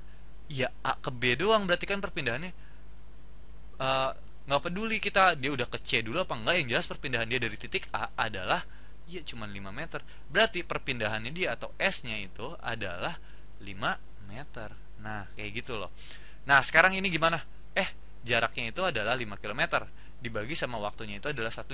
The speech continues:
jam. Oh, sama aja ya sama yang tadi. Jawabannya berapa? Satu koma tiga delapan sembilan. Satu koma tiga delapan sembilan meter per detik. Tapi kita nggak peduli sama arahnya. Oke, ini adalah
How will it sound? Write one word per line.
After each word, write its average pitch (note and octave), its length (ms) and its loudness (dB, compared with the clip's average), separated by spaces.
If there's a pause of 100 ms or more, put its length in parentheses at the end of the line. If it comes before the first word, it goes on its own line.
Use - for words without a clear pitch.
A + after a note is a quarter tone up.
jam. G#2 240 -6 (160)
Oh, E3 240 -6
sama G#2+ 400 -2
aja D3 280 2
ya F2+ 120 -4
sama A2 240 -4
yang A2 80 -6
tadi. G#2+ 160 -4
Jawabannya G#2 400 -4
berapa? C#3+ 240 2 (1700)
Satu C3+ 240 0
koma C#3 320 4
tiga A#2 240 -2
delapan A2 320 2
sembilan. C3+ 400 2 (240)
Satu E3+ 560 -2 (400)
koma A2 400 0 (160)
tiga A2 320 0
delapan A2 480 -4
sembilan D3+ 340 2 (460)
meter D3+ 480 0
per E3+ 320 -2
detik. C#3 480 -4
Tapi - 240 -6
kita E3 240 -2
nggak C#3 160 -2
peduli B2+ 320 -2
sama G2 320 -4
arahnya. F#2 400 -6
Oke, G#2+ 320 4
ini C3 80 -2
adalah B2 400 4